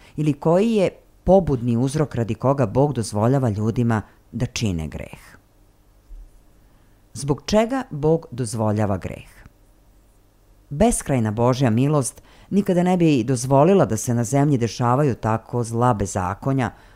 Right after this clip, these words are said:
ukoliko se iz njih ne bi dobijala najveća dobra i ukoliko se ono što je učinjeno iz zlobe ne bi obraćalo na spasenje. Bog je dozvolio da se pojača mržnja braće protiv nedužnog Josifa,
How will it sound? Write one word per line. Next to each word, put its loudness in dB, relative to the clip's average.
ukoliko -2
se -2
iz -4
njih 2
ne 2
bi 0
dobijala 0
najveća 0
dobra -2
i -2
ukoliko -2
se -2
ono 0
što -2
je 2
učinjeno 0
iz -4
zlobe 0
ne -2
bi 0
obraćalo -2
na -2
spasenje. -10
Bog 0
je 0
dozvolio 2
da 0
se -4
pojača 0
mržnja 0
braće 0
protiv 0
nedužnog 2
Josifa, 4